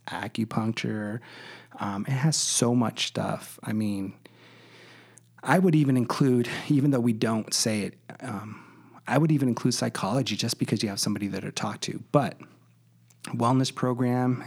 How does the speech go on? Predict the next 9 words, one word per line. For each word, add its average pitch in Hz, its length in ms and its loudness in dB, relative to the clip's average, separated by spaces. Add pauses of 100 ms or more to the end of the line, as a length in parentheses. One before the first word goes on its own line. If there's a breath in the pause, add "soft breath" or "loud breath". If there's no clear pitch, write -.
I 117 60 -6
mean, 113 160 2
think 127 220 0
about 107 180 0
it, 92 100 -2
massage, 104 760 -2 (220)
you 104 140 -8
know, 90 240 -6
acupuncture. 107 680 -4